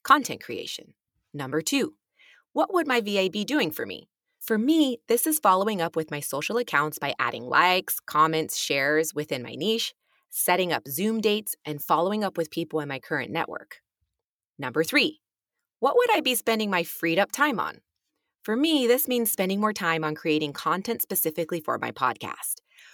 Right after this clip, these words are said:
When I have my podcast content laid out, it fuels all my other content. It's almost like a domino effect,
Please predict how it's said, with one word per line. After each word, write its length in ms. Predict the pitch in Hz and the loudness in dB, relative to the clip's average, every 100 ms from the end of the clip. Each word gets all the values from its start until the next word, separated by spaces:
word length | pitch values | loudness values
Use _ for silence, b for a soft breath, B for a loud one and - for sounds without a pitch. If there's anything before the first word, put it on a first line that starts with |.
| B - | B -2
When 120 | 180 | 0
I 60 | |
have 260 | 185 190 202 | 4 4 4
my 140 | 226 | 0
podcast 520 | 208 185 175 165 139 - | 0 0 0 -4 -8 -2
content 420 | 190 254 226 - | 0 0 -2 0
laid 180 | 165 151 | 0 4
out, 220 | 156 - | 2 0
it 140 | 175 - | -6 0
fuels 280 | 226 247 - - | 2 2 0 0
all 420 | - 214 233 247 254 | 4 6 8 6 6
my 140 | 247 | 2
other 220 | 175 180 175 | 0 0 0
content. 500 | - 151 139 - - - | 0 -2 -2 -10 -6 -4
It's 140 | 190 | 0
almost 280 | 247 262 320 | 2 2 2
like 120 | 233 | 0
a 60 | 185 | 2
domino 340 | 156 147 131 | 2 2 -2
effect, 400 | 87 - - - | -8 -6 -6 -6